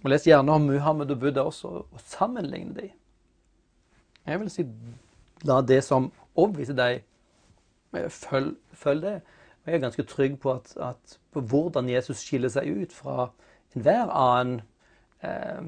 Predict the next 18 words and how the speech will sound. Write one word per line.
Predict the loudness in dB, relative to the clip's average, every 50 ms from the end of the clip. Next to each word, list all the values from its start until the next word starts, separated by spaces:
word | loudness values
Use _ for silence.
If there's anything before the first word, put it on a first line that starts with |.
| -10 0
lærer, | 6 6 8 8 8 4 0 -2 -12 -8
filosof, | -6 -2 -2 -2 0 0 0 0 0 -2 -6
tenker, | -6 -4 -4 -4 -4 -6 -4 -2 0 0 0 -2 -6 _ _ _ _ -6 -4
religiøs | -2 -2 -2 -2 -2 -2 -2 -2 -4 -4
leder, | -2 -2 -2 -2 -4 -6 -8 -12 _ _ _ -20 -20 _ _ _ _ _
med | -2 0 2 2 2
hvordan | 0 4 4 4 4 6 4 4 2 2
han | 0 -2 -4
er, | -4 -4 -2
hvordan | -2 -2 -2 0 -2
han | -2 -4 -4
møter | -6 -8 -6 -6 -6
mennesker, | -6 -6 -8 -8 -10 -10 -10 -10 -8
hva | 0 4 6 6 6 4 0
han | -4 -4
sier, | -6 -10 -10 -10 -8 -8 -8 -8 -10 -12 _ _ _ _ _ _
skarpheten, | -16 -8 0 4 4 4 4 0 -2 2 2 2 2 2 0 -2 0 0 -2 -4 -10 _ _ _ _ _ _ 4
omsorgen, | 4 4 4 2 2 2 4 4 2 2 2 0 0 0 -4 -6